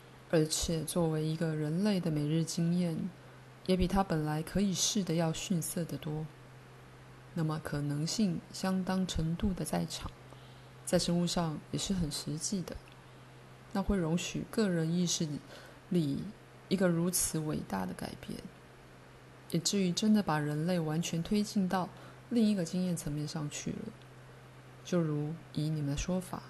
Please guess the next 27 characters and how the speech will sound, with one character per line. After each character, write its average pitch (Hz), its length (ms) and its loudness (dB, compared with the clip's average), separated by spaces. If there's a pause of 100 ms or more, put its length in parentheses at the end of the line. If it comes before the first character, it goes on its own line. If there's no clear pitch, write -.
(1040)
穴 185 280 2
居 180 300 0
人 156 420 0 (140)
冒 170 220 2
险 156 360 -2
走 - 320 -4
出 185 320 -2
到 180 320 0 (200)
地 208 120 2
球 170 240 -4
的 160 100 -2
阳 160 200 -2
光 185 300 0
里， 175 80 -4 (960)
因 160 160 2
此 - 220 -4 (880)
人 165 180 4
有 170 140 4
一 160 80 0
个 170 100 0
时 160 220 0
机 180 300 0
去 185 180 -2
冒 202 240 4
险 156 260 0
走 147 240 0
出 196 360 -2